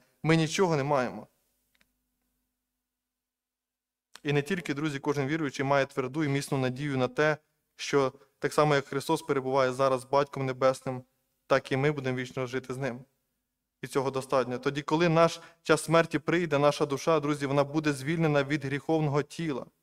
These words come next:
І вже ми віч навіч будемо бачити нашого Отця.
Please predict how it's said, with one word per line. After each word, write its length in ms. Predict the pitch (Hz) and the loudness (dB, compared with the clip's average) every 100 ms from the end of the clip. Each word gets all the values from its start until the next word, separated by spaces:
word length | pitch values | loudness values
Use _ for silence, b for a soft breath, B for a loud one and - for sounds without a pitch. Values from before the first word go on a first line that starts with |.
| _ _ _ _ _ _ _ | _ _ _ _ _ _ _
І 100 | 151 | -4
вже 240 | 139 156 | 2 4
ми 220 | 175 165 165 | 6 4 2
віч 380 | 165 165 - | -2 -4 -4
навіч 380 | 151 156 156 147 | 2 4 4 2
будемо 380 | 127 147 147 147 | -4 -2 2 2
бачити 380 | 127 143 143 143 | 4 2 0 -8
нашого 420 | 135 131 - 123 | -8 -8 -6 -6
Отця. 320 | 127 - 117 | -6 -6 -8